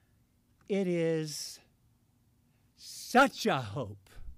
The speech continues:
Such a hope. Now, you use that phrase, but have you ever thought about what are you talking about when you talk about such a this or such a that?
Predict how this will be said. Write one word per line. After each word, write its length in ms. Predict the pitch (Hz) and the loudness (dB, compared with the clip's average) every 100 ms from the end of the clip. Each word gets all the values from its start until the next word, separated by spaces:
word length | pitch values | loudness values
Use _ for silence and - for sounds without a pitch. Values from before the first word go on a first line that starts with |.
| - - _ _ _ _ _ _ _ _ | -18 -20 _ _ _ _ _ _ _ _
Such 600 | - - - 339 311 - | -12 -8 -2 0 0 -2
a 120 | 202 | -4
hope. 440 | 165 127 120 107 - - - - - - _ _ _ _ _ - | -4 -4 -6 -8 -16 -20 -20 -20 -20 -20 _ _ _ _ _ -6
Now, 240 | 294 277 - _ _ _ _ _ - | -4 -4 -10 _ _ _ _ _ -8
you 200 | 349 370 | -4 0
use 260 | 254 202 151 | 2 2 2
that 280 | 165 139 - | 0 0 -2
phrase, 360 | 160 147 208 | 0 0 0
but 140 | 233 277 | -2 0
have 180 | 254 | 0
you 60 | 320 | 0
ever 220 | 330 320 | 0 0
thought 460 | - - 277 202 165 | -2 -4 -2 -2 -2
about 360 | 139 143 135 - - - - _ | -4 -4 -4 -6 -16 -20 -20 _
what 360 | 175 226 311 | -10 -2 0
are 100 | 320 | 2
you 160 | 302 254 | 0 -2
talking 520 | 226 240 233 226 180 | -2 -2 -2 -2 -4
about 340 | 165 180 175 175 | 0 2 2 2
when 220 | 180 175 | 0 0
you 280 | 165 156 151 | 0 0 -2
talk 340 | - 175 165 | -2 -4 -2
about 400 | 160 160 147 139 | -2 0 0 -2
such 520 | - - - 220 185 | -6 -20 -6 -4 -2
a 80 | 175 | -4
this 280 | 147 165 - | -2 -2 -2
or 80 | 143 | -6
such 280 | - 160 160 | -4 -4 -2
a 60 | |
that? 400 | 139 107 - - | -2 -4 -6 -18